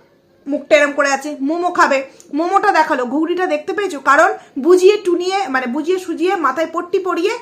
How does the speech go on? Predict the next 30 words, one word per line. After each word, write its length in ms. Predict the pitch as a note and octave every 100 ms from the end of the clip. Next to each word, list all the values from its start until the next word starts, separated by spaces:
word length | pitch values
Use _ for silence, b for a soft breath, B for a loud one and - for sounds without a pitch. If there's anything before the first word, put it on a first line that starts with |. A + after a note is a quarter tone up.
| -
সৃজাকে 340 | C#4+ B3+ D4 D4+
কিন্তু 240 | D#4+ D#4
নিয়ে 240 | D4+ C#4+
চলে 200 | C#4+ C#4
আসা 220 | C4 C4 D4
হয়েছে 320 | C4+ C#4+ G4+
যে 80 | E4
ঘুগনি, 520 | A3+ C4 C#4 D4 C4 B B B
আহ, 280 | B3+ A#3+
খেতে 180 | A#3+ C#4
হয় 140 | D#4 G4+
না, 100 | A#4
মোমো 260 | D4 D4+
খাও, 200 | E4 G#4+
স্যুপ 320 | - F#4+ F4+
খাও। 220 | - A3+ - _ _ _
বুঝতে 260 | B3+ D4+ F#4+
পারছো 360 | F4+ D#4+ E4+ E4+
ভালোবাসা 460 | B3+ C4 C#4+ D4
কাকে 280 | D#4+ A3+ C#4+
বলে? 220 | C#4 D4 D#4 B B B
অফ 280 | E4 F#4+
ক্যামেরায় 380 | F#4 F#4 F4+ G#4
সমস্ত 420 | - D#4+ D#4+ F4
ভালোবাসা 480 | F#4 C#4 C#4+ D#4+ F4
না 160 | G4 C4+
জানলা 380 | B3+ C4 C#4+ C#4+
দিয়ে 180 | D#4
চলে 240 | D4+ C4+ B3+
যায়, 180 | A3+